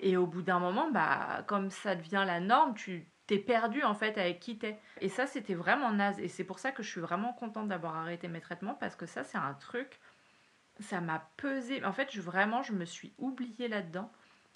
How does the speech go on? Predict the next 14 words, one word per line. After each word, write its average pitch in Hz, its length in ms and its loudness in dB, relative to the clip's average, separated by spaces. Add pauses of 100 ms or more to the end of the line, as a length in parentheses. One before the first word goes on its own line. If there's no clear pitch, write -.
Et 196 60 -2
c'est 196 180 -4
tout 254 140 -10
con, - 200 -8
mais 190 140 0
par 175 160 -4
exemple, 185 240 -2
moi, 202 100 2
j'ai 170 120 -6
une 160 100 -8
grosse 220 260 -6
passion 214 300 -4
du 202 120 -2
maquillage. 180 600 -4